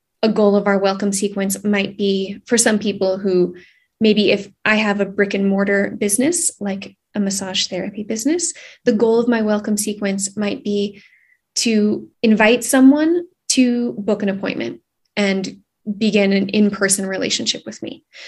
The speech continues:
So my welcome sequence would be designed to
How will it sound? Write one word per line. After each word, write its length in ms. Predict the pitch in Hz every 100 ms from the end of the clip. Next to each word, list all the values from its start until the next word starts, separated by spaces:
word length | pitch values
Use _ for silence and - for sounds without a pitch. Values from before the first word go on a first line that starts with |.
| - -
So 600 | - 214 196 190 185 - _
my 220 | 208 196 190
welcome 340 | 262 349 240
sequence 440 | 226 220 214 208
would 120 | 208 190
be 160 | 190
designed 640 | 190 196 240 311 196 208 233 - _ _ _ _ _ _ -
to 640 | 226 214 208 208 208